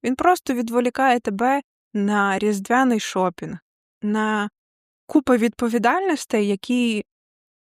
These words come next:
ти сам себе заганяєш в цю швидкість, да, в цей темп різдвяний, коли ти реально просто не встигаєш відчути ось це свято Дня народження Ісуса Христа.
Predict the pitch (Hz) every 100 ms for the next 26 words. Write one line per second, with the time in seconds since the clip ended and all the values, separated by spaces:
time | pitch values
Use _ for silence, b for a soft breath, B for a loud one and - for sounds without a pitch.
0 | - 240 220 247 233 220 226 208 226 220
1 | 202 208 226 359 302 226 - _ 240 -
2 | - 226 220 208 - _ _ - - 240
3 | 226 208 - - - 220 226 233 - 185
4 | 170 190 226 - - 196 - 202 196 196
5 | 190 175 175 180 220 320 190 165 _ _
6 | - 208 208 208 214 _ _ - 233 233
7 | 294 427 262 - 254 - 185 180 240 -
8 | 254 240 240 208 - 180 - - 254 254
9 | 196 _ _ _ - - - 226 - _
10 | - - 202 185 196 262 254 202 196 196
11 | 190 202 208 196 185 - 185 - - 185
12 | - - 165